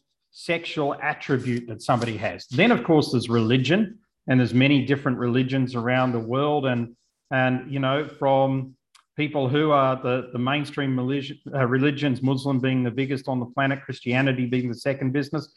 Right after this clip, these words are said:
to some of the very smaller, uh, religions on the planet as well. Uh, animism is one of them. That's, you know, people are becoming more and more attuned to that. Then there's industry, and of course, there's many different industries, titles.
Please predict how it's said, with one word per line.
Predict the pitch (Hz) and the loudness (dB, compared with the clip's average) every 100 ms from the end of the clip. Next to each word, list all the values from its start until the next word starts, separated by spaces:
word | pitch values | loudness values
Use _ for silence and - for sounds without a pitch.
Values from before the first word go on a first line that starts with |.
| - - _ | -20 -20 _
to | - 277 233 - | 2 4 2 0
some | - 180 156 | 4 6 6
of | 135 | 4
the | |
very | 120 135 139 127 | 4 6 6 4
smaller, | - - 127 143 147 143 135 131 131 - _ - | -2 0 4 6 6 8 8 6 0 -12 _ 0
uh, | 127 120 123 135 | 4 4 4 0
religions | 131 135 131 123 127 | 0 0 -2 -4 -4
on | 120 | -4
the | 117 | -6
planet | - 120 120 113 | -2 0 0 -4
as | 113 | -4
well. | 120 123 113 - _ _ _ 139 | 0 2 2 -4 _ _ _ 0
Uh, | 127 120 113 113 113 - _ _ _ _ | 2 4 2 -2 -6 -16 _ _ _ _
animism | 139 143 143 143 147 135 151 143 139 | -2 0 0 0 -2 -2 -4 -4 -6
is | 113 | -8
one | 113 131 139 | -2 0 2
of | 123 | 0
them. | 131 131 131 | 0 0 0
That's, | 127 - | -2 -6
you | 185 | -2
know, | 185 185 | -2 -2
people | - 185 151 | -4 -4 -2
are | |
becoming | 127 127 143 135 127 | -4 -2 -2 0 2
more | 131 139 | 2 2
and | 127 | 2
more | 127 123 | 2 0
attuned | 123 - 127 117 | -4 -4 -4 -4
to | 117 | -4
that. | 110 98 - _ _ _ | -4 -4 -6 _ _ _
Then | 147 170 | 2 6
there's | 147 123 | 6 2
industry, | - 170 170 170 156 | 2 2 2 0 0
and | 139 | 0
of | 123 | 0
course, | 147 135 135 | 2 0 0
there's | 117 | -4
many | 135 131 | 0 0
different | 120 123 127 | -2 -4 -2
industries, | 151 151 - 147 143 139 | -2 -4 -6 -2 -2 -4
titles. | - 147 151 170 156 143 | -4 0 0 2 0 0